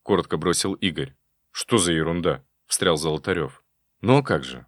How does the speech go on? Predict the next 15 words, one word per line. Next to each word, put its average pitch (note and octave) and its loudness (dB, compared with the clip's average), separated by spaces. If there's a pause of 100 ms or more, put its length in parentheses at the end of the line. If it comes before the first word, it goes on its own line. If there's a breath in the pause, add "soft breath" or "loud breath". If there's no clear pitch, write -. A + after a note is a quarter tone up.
он A#2 0
просто C#3 4
не B2+ 2
может, C3+ 2
видимо, A2+ 0
не G2+ 0
вставить B2 2
свои G2 0
пять - 0
копеек A#2 0
в F#2 -2
любой F2 2
разговор». F2 0 (400)
«Так G#2+ 0
надо», G#2+ 0